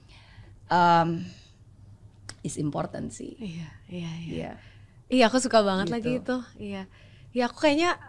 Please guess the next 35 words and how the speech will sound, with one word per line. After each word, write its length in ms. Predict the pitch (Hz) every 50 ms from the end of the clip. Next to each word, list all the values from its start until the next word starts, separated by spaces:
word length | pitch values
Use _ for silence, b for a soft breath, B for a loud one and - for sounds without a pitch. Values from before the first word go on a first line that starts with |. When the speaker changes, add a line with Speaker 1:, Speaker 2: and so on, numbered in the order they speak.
| - B B B B B
Speaker 2:
agak 240 | - 196 185 196 190
pelan-pelan 640 | 196 196 185 190 185 196 190 196 196 196 190 180 - -
mempelajari 640 | - 180 185 180 185 175 170 170 175 170 160 165 165
itu 160 | 165 - 165
juga 160 | 165 190 185 202
sih. 140 | 190 - 185
Aku 160 | 160 - -
mulai 200 | 214 196 185 180
ngerasa 300 | 175 170 165 160 - 202
kayak 380 | 202 196 175 170 165 160 - - B B B B B B B B B B
saying 340 | - - - 214 208 202
no 200 | 196 196 196 214
is 160 | 226 220 208 -
really 240 | 180 180 185 185
important. 640 | 170 170 165 - 165 160 160 - 196 226 233 - b b b b b b b b b -
And 460 | - 180 180 175 175 175 175 170 - - - - - -
the 160 | - 196 190
reason 460 | 185 185 202 226 247 262 311 311 285
why 400 | 202 165 160 156 165 196 240 285
is 360 | 311 - 208 190 185 180 165 160
because 600 | 180 185 175 - 170 170 170 165 165 - - b b b b b b b b b
when 240 | - 190 190 190 190
you 160 | 196 226 262
say 240 | - - 254 220 220
no, 300 | 202 180 170 170 190 233
pada 180 | - 202 180
saat 160 | 180 190 185 -
kita 160 | - - 190
menolak 480 | 180 180 180 175 170 165 165 170 170 - - - - - - - - - -
suatu 560 | - - - - - - 170 165 - - 175
hal, 400 | - - - 139 143 143 160 196 - - -
Speaker 1:
Hmm. 420 | 208 196 196 196 185 175 180 180 -
Speaker 2:
kita 300 | - - 240 247 254 277
tuh 80 | 311
sebenarnya 800 | 294 - - 214 202 196 196 196 220 254 277 294 302 302 254 -